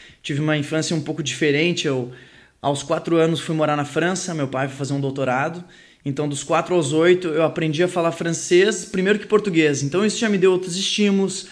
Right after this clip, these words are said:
É, uma educação europeia é diferente de uma educação no Brasil, na América do Sul. Quando eu voltei pro Brasil, foram outros desafios, os desafios de adaptabilidade, os desafios de própria língua, né? Eu não sabia falar português.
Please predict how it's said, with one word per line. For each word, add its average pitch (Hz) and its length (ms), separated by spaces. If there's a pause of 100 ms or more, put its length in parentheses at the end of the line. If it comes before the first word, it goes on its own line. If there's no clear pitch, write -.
(400)
É, 147 160
uma 156 180
educação 170 800
europeia 156 680
é 139 40
diferente 151 580
de 160 80
uma 156 120
educação 151 560
no 139 120
Brasil, 139 560
na 135 80
América 135 300
do 131 80
Sul. 175 400 (480)
Quando 196 160
eu 202 40
voltei 190 240
pro 190 120
Brasil, 180 640
foram 170 360
outros 208 320
desafios, 156 800
os 135 100
desafios 143 480
de 139 120
adaptabilidade, 139 1300
os 127 180
desafios 135 920
de 131 160
própria 143 360
língua, 160 400
né? 143 100
Eu 135 60
não 131 80
sabia 135 420
falar 147 220
português. 147 680